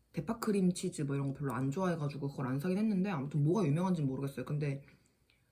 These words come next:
원조 베스트는 마늘빵이어서 저는 마늘빵을 사봤습니다.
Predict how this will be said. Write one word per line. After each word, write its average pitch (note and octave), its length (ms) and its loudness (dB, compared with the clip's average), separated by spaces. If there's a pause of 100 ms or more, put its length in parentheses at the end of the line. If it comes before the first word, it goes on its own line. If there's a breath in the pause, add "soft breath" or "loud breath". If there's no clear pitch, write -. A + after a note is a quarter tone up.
(160)
원조 G#3+ 360 4
베스트는 D3+ 1400 0 (320)
마늘빵이어서 D3 840 -2
저는 C3+ 200 -4
마늘빵을 C#3+ 460 -4
사봤습니다. D3 600 -6